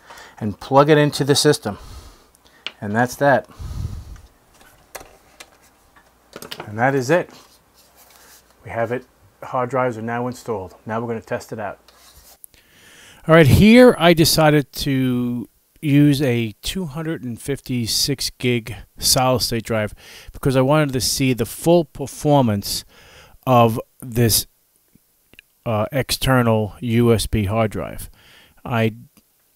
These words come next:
um, this is probably the top speed of it, which is actually quite impressive, about a hundred and sixteen, hundred fifteen megs a second. Uh, I'll take that. One seventeen we actually hit. That's, that's pretty darn good.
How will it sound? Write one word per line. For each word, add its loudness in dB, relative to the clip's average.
um, -6
this 0
is 0
probably 0
the -20
top -2
speed -2
of 0
it, 0
which -2
is 0
actually -2
quite 0
impressive, -4
about -2
a -6
hundred -4
and -10
sixteen, -4
hundred 0
fifteen -8
megs -6
a -8
second. -4
Uh, -8
I'll 0
take 0
that. 2
One 4
seventeen 0
we -8
actually -10
hit. -10
That's, -8
that's -10
pretty 0
darn 2
good. 6